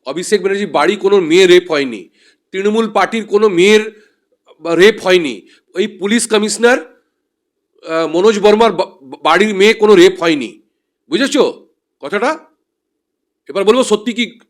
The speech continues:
মিথ্যা আমি বলছি? রেপ হয়েছে? রেপ হতো, আর যদি ওই পুলিশরা, আহ, লোপাট করতো, জায়গা, আহ, বদলি করে দিত, তারপরে আপ-,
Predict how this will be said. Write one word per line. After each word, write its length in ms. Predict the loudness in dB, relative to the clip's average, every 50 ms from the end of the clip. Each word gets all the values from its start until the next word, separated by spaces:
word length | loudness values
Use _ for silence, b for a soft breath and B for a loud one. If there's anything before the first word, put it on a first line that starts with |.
| _ -16
মিথ্যা 260 | -16 -10 -6 -4 -4
আমি 120 | -2 0 2
বলছি? 440 | 2 2 0 0 -6 -12 -16 -18 _ _
রেপ 160 | -12 -4 -2 0
হয়েছে? 520 | 0 0 0 0 0 0 -2 -8 _ _ _ _ _ _ _ _ _ -2
রেপ 300 | 0 0 2 2 2 0
হতো, 480 | 0 2 2 2 2 0 -4 -10 _ _ _ _ _ _ _ _ _ _ _ _ _ _ _ _ _ _ _ _ _ _ _ _
আর 160 | -10 -10 -8 -6
যদি 220 | -4 -6 -2 0
ওই 160 | 2 2 2
পুলিশরা, 600 | 0 -4 -4 -4 -4 -4 -4 -2 0 2 2 2
আহ, 480 | 0 -2 -4 -6 -2 0 0 0 0 -2
লোপাট 460 | 0 2 2 2 4 4 2 0 0
করতো, 420 | -2 -2 -4 -2 0 0 0 0 0 -4 -10 -18 _ _ _ _ _ _ _ _
জায়গা, 500 | -6 -6 -4 -2 0 0 0 0 -2 B B B B _ -12
আহ, 560 | -6 -4 -2 0 0 0 0 0 -2 -2 -4
বদলি 280 | -2 -2 -2 -2 -2 -2
করে 180 | 0 0 0 0
দিত, 200 | 0 -2 -2 -2
তারপরে 720 | -2 -2 -2 -2 -2 -2 0 2 4 4 4 4 2 B B B B B _ -20
আপ-, 280 | -20 -20 -20 _ _